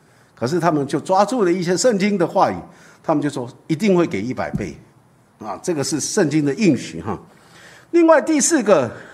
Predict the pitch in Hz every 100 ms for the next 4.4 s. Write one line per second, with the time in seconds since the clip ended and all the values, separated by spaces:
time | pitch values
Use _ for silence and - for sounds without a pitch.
0 | - _ _ _ _ _ _ _ _ _
1 | - 123 120 262 254 247 170 285 294 285
2 | 262 262 285 254 320 262 226 156 139 214
3 | 202 226 160 135 190 175 165 117 110 113
4 | 139 117 127